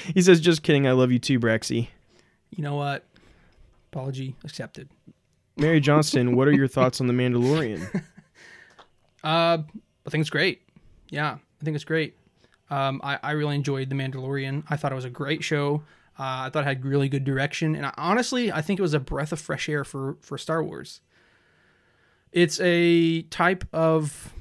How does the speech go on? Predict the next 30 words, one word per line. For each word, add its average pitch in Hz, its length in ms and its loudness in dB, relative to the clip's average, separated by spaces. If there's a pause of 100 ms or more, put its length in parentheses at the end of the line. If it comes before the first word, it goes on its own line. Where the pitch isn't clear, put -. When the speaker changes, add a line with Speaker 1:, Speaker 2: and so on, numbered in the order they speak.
(360)
Speaker 2:
medium 165 480 2
that 151 140 0
we 147 120 -4
never 151 400 0
really 143 340 -4
got 131 380 -4
before. - 580 -14 (200)
And 147 320 -2
I, 131 240 -6
so 175 160 -4
I 202 60 2
really 208 320 2
enjoyed 135 320 -2
that. 123 340 -10
Um, 139 320 -8 (240)
what 151 140 -6
about 143 200 -2
you, 135 80 -8
Drew? 127 240 -12 (1600)
Speaker 1:
Um, 180 460 4 (460)
I 180 380 4
love 160 340 4
The 156 60 2
Mandalorian. 143 920 4
It 151 80 2
was 143 160 2
such 160 240 2
a, 127 200 2 (320)
just - 320 -4
a 107 160 -6